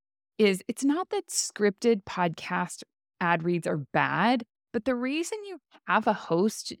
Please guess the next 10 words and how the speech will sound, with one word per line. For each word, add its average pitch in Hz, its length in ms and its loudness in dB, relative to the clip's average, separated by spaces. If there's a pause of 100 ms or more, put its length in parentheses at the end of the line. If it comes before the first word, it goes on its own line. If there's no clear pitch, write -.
(120)
doing 185 360 2
the 269 140 4
ad 285 220 -2
read 294 300 -4 (360)
is 226 220 2
to - 200 -12
give 226 420 0
them 202 420 2
the 160 120 0
freedom 180 800 0